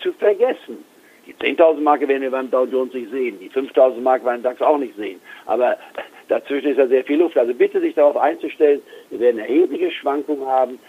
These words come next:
Das politische Umfeld wird relativ komplex werden. In Deutschland wird sich die politische Szene total verändern. Europa wird eine entscheidende Veränderung vornehmen ohne England. Es besteht die Gefahr, dass wir sogar einen harten Brexit bekommen, auch wenn es bisher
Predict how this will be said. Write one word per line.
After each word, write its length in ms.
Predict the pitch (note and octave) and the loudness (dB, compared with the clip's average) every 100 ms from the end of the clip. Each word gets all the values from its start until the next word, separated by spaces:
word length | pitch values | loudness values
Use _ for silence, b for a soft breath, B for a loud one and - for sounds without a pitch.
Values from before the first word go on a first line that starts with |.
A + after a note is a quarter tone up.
| B B | B B
Das 120 | - - | -14 -10
politische 500 | A2 D3 D3+ - D3+ | -6 -6 -6 -2 0
Umfeld 460 | D3 C#3+ C#3+ C#3 - B B - | 0 0 0 0 -4 B B -16
wird 160 | - | -12
relativ 580 | F#2 B2+ D#3+ D#3+ E3+ D#3+ | 0 4 6 4 0 -4
komplex 460 | - D3 D3 D3 - D3+ | -4 -2 0 -2 -2 2
werden. 400 | D3 D3 D3 D3 b b | 2 2 -4 -10 b b
In 80 | F2+ | -4
Deutschland 360 | A#2+ B2+ B2 A2+ | -2 0 -2 -4
wird 100 | G#2+ | -4
sich 100 | G#2+ | -8
die 100 | A2+ | -10
politische 420 | A#2 A#2 G#2+ A2 | -10 -10 -12 -10
Szene 260 | B2+ A2+ | -8 -8
total 380 | A2 G#2 A#2 A2+ | -8 -6 -4 -4
verändern. 400 | - G#2 C#3 C#3 | -2 0 0 0
Europa 360 | - G2+ B2+ C#3 | -2 -2 0 2
wird 140 | A#2 | 0
eine 180 | G2 G#2 | 0 -4
entscheidende 760 | G#2+ - - - C#3+ F3+ F3 E3+ | -10 -16 -8 2 2 2 0 -2
Veränderung 480 | D3 C#3+ D3+ D3 - | 0 2 0 -2 0
vornehmen 440 | C#3+ C#3+ C#3+ C#3 | 2 4 2 0
ohne 260 | B2 C#3 C3 | 0 2 2
England. 480 | C3 D3 C#3 C#3+ - B B - | 2 0 -2 -4 -8 B B -14
Es 80 | - | -10
besteht 400 | - - A#2+ G#2+ | -8 -4 -4 -4
die 60 | G2+ | -2
Gefahr, 360 | F2+ - A#2 | -2 2 0
dass 160 | G#2+ A2 | 0 -2
wir 100 | G2+ | -4
sogar 240 | G#2 G#2+ | -2 -2
einen 160 | G2 - | -2 -4
harten 300 | G#2+ - G2+ | -8 -8 -6
Brexit 420 | C#3 - D#3+ D#3 | -4 -2 -4 -2
bekommen, 340 | C#3+ - C#3 B2+ | -4 0 0 0
auch 120 | G#2+ | 0
wenn 240 | A2+ A2 G2+ B B | -2 -4 -12 B B
es 120 | F#2+ - | -12 -6
bisher 500 | G#2 - C3 B2 | -8 0 4 4